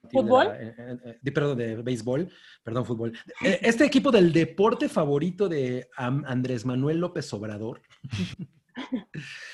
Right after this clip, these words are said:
Speaker 2: ¿no? Que, que femenil, que surgió a partir de la Segunda Guerra Mundial, porque, pues, no había hombres pa' jugar béisbol, tampoco fútbol, me imagino. Y, y, pues, nada, yo,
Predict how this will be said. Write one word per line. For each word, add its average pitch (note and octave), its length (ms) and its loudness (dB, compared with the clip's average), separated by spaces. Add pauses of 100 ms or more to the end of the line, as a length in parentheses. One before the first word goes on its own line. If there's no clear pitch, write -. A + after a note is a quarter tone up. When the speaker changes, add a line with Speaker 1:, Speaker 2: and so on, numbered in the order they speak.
(360)
Speaker 2:
¿no? D3+ 180 0
Que, C#3+ 300 2
que C#3+ 200 -6
femenil, D#3 500 4
que G3+ 120 -2
surgió D#3 420 0
a D3 80 0
partir D3 280 -2
de D#3 80 -2
la C#3+ 100 0
Segunda D3+ 340 -2
Guerra D3 220 -4
Mundial, C#3 500 -2
porque, - 180 -12
pues, - 140 -16
no A2+ 100 -6
había G#2+ 300 -4
hombres G#2 360 -8
pa' G2 100 -16
jugar G2+ 440 -10
béisbol, G#2 440 -8 (200)
tampoco G#2+ 320 -12
fútbol, G#2 360 -14
me G#2+ 100 -10
imagino. G2+ 300 -16 (680)
Y, C#3 960 2
y, C#3 360 0
pues, C#3+ 180 -4
nada, B3 240 6
yo, A3+ 200 4